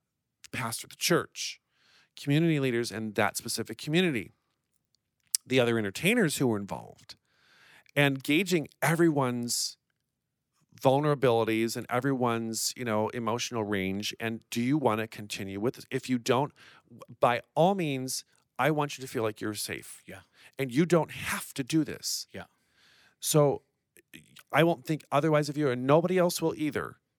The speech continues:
Speaker 2: Right.
Speaker 1: And I will say this much. Every, uh, the other four entertainers, they stepped up. They
Speaker 2: Yeah.
Speaker 1: stepped up and they said, "We are going to do this. We're gonna
Speaker 2: Yeah.
Speaker 1: make this work. We're gonna make this happen. We're gonna find a way." And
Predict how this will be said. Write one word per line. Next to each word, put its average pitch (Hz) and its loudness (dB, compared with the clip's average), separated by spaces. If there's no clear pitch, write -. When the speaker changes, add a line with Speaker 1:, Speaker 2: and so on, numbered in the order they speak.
Speaker 2:
Right. - -20
Speaker 1:
And 135 2
I 120 6
will 127 4
say 135 0
this 139 0
much. 147 -2
Every, 135 0
uh, - -2
the 123 0
other 120 2
four 135 2
entertainers, 123 -4
they 123 0
stepped - -4
up. - -8
They - -8
Speaker 2:
Yeah. 156 -2
Speaker 1:
stepped 156 0
up 151 -2
and 117 -10
they 120 -4
said, 113 -4
"We 110 -2
are 107 0
going 107 0
to 117 -4
do 117 -4
this. - -14
We're 107 -8
gonna 107 -6
Speaker 2:
Yeah. 110 -4
Speaker 1:
make 104 -8
this - -4
work. 90 -8
We're 101 -8
gonna 101 -4
make 104 -4
this 131 -6
happen. 147 0
We're 107 -8
gonna 104 -8
find 110 -6
a - -2
way." 82 -4
And 135 0